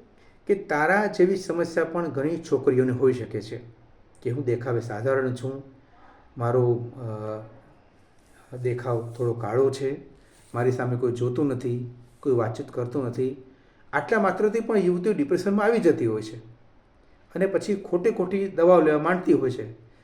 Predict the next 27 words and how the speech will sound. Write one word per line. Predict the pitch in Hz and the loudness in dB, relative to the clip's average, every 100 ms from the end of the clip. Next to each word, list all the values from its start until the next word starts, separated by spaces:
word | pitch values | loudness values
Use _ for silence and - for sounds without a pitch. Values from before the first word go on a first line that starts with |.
| - - | -20 0
કે | 180 | 0
શું | 175 170 180 | 2 -2 -2
કરવું, | 175 147 151 151 | 0 2 0 -2
શું | - 143 | -4 -4
ન | 131 | 0
કરવું | 156 151 147 135 | 2 2 2 0
રૂપાળા | 139 139 | 0 2
દેખાવા | 131 123 135 123 | 2 0 0 0
માટે. | 120 117 117 - - - _ | -2 -4 -6 -8 -20 -20 _
કોઈ | 196 220 | 6 6
ક્રીમ | 226 - 208 208 | 4 0 2 2
તમને | 196 185 180 180 190 | 2 0 0 0 2
રૂપાળા | 160 160 160 180 175 | 0 -2 2 4 4
બનાવી | 170 143 147 151 | 2 0 2 0
શકશે | 147 131 - 135 127 | 0 -4 0 0 0
નહીં. | 123 - - - _ _ _ _ _ _ _ - - _ _ _ - _ _ _ - | -4 -6 -14 -20 _ _ _ _ _ _ _ -20 -20 _ _ _ -20 _ _ _ -2
તારા | 139 185 | 2 2
માટે | 190 190 | 2 0
સલાહ, | - 160 175 | 0 2 4
એક | 165 165 - | 2 -2 -2
તારા | 131 175 | 2 2
જેવી | 185 202 196 | 4 2 4
યુવતીઓ | 151 151 196 | 2 4 2
માટે | 160 151 123 - - - - _ _ _ - | 2 0 -2 -4 -10 -20 -20 _ _ _ -8
સલાહ | 156 170 | 0 4
એટલી | 131 185 208 | 4 2 -2
છે | - | -2